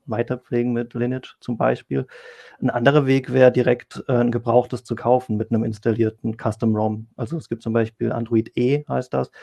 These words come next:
Die verkaufen ab Werk dann, ich glaub, Samsung, Samsung S neun, paar Fairphones. Äh, da muss man sich selbst gar nicht mehr um die Installation kümmern. Das kostet dann ein bisschen mehr als ein gebrauchtes mit Android, aber ist eine Alternative,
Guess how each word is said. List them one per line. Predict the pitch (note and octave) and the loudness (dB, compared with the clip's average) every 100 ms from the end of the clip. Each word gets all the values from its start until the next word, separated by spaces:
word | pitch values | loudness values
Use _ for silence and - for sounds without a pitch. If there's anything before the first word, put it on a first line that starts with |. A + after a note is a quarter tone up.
| - - _ | -20 -20 _
Die | A2 | -2
verkaufen | A#2 - A2+ A2+ A#2+ A#2 - | -2 4 4 4 0 -2 -2
ab | C3 - _ | -6 -6 _
Werk | A#2 A#2 - | -2 -2 0
dann, | A2+ A2 G#2+ G#2 _ _ _ | 0 2 -2 -6 _ _ _
ich | - | -18
glaub, | - - | -18 -8
Samsung, | A2+ A2+ A2 - C#3 | -4 0 -2 -4 -8
Samsung | A#2 A2+ A2 A2+ | -4 -2 0 -2
S | A#2+ - | -2 -2
neun, | A2+ A2+ A#2 | 2 4 2
paar | A2+ A2 | 0 -4
Fairphones. | - A#2 A2+ A2+ A2+ A2+ - - - _ | 0 -2 0 0 -2 -4 -16 -20 -20 _
Äh, | - | -2
da | A2+ | 2
muss | A2 | 4
man | A#2+ | 4
sich | A#2 A2+ | 0 2
selbst | A2 - | 0 0
gar | A2+ | -2
nicht | A2+ | 0
mehr | A2+ | 0
um | A2+ | 0
die | A#2 | -2
Installation | A2+ A#2 A2 - A2 G2+ | -4 -2 -2 0 -2 0
kümmern. | A2+ G2+ G2 - _ _ _ | 0 0 -4 -10 _ _ _
Das | - - | -20 -6
kostet | A#2+ - | -6 -2
dann | A2+ A2+ | -2 -2
ein | A2 _ _ _ | -4 _ _ _
bisschen | C#3 D3 B2+ A#2+ | 6 6 2 2
mehr | B2 | 2
als | A#2+ | 2
ein | |
gebrauchtes | A#2+ A#2 A#2+ A#2 A2+ | 0 4 2 2 -4
mit | A2+ B2 | -2 0
Android, | C#3+ - C3 - | -2 -2 -2 -2
aber | E3+ D3 A#2 - | -4 -2 -2 -4
ist | - | -4
eine | A#2 | -4
Alternative, | A2 - A2 A2 A#2 A#2 | -2 -2 -6 -4 -8 -8